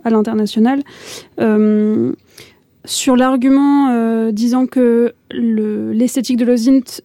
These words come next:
euh, fait un peu argument d'autorité, je pense que ça peut être vrai du point de vue du spectateur.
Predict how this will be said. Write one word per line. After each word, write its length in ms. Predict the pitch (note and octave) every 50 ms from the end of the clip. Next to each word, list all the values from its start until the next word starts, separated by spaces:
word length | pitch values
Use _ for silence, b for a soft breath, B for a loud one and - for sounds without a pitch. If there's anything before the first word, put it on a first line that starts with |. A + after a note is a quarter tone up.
| _ -
euh, 300 | B3 A#3 A3+ A3 A3+ A3+
fait 140 | - - B3
un 120 | A#3+ A3+
peu 120 | G#3+ - B3+
argument 520 | - A#3+ A3+ A3+ A#3 G#3+ B3+ B3 B3+ B3+ A#3+
d'autorité, 600 | B3 A#3 - B3 A#3+ A#3 A#3 - C#4+ D4+ D4+ - -
je 160 | B3 - -
pense 180 | - C#4 C4+ -
que 220 | - C4 A#3 A3+
ça 140 | A3 - A3+
peut 100 | G#3+ B3
être 160 | B3+ B3+ A#3
vrai 160 | A#3 B3 C4+
du 120 | A#3 A#3+ A3
point 180 | - A#3+ A3+
de 40 | A3+
vue 100 | A3 A#3+
du 100 | G#3+ A3+
spectateur. 580 | A3 - - A#3+ - A#3+ A3+ C4+ C#4+ C#4+ C4